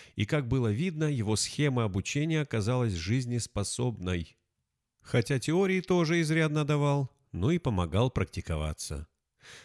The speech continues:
Там, где я сам не справлюсь, или где был нужен толчок, он помогал.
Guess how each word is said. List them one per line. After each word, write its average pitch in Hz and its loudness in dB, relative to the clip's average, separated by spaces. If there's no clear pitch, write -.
Там, 113 0
где 101 0
я 107 4
сам 110 0
не 95 0
справлюсь, 131 2
или 131 0
где 127 0
был 135 0
нужен 131 2
толчок, 110 2
он 156 0
помогал. 110 2